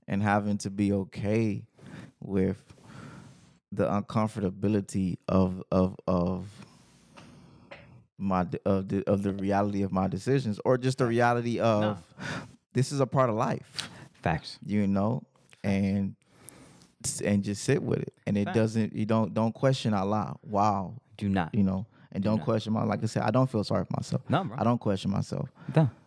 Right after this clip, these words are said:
Speaker 1: I just sit with the reality and I process and I stay focused on the next, what can
Speaker 2: The
Speaker 1: I, what
Speaker 2: next
Speaker 1: can I
Speaker 2: move.
Speaker 1: do?
Speaker 2: The next move.
Speaker 1: And stay patient.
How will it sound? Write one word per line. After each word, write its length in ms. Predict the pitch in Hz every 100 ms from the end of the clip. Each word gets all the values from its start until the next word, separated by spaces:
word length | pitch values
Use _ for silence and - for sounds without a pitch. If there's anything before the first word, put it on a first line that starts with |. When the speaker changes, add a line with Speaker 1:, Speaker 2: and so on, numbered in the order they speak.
| _ -
Speaker 1:
I 60 |
just 260 | 90 98 -
sit 200 | 107 101
with 160 | 98
the 80 | 95
reality 360 | 92 95 101 -
and 100 | 98
I 40 |
process 540 | - 101 98 101 98 -
and 120 | 90
I 60 |
stay 300 | 92 - 101
focused 440 | 92 - 101 104 104
on 120 | 98
the 100 | 92
next, 340 | 95 98 -
what 260 | - 101 101
can 140 | -
Speaker 2:
The 40 | 101
Speaker 1:
I, 40 |
what 80 | 95
Speaker 2:
next 220 | 98 101
Speaker 1:
can 100 | 110
I 60 | 104
Speaker 2:
move. 100 | 95
Speaker 1:
do? 200 | 123 117 -
Speaker 2:
The 100 | 87
next 220 | 98 -
move. 180 | 135 110 -
Speaker 1:
And 80 | -
stay 180 | - 107
patient. 380 | 107 113 117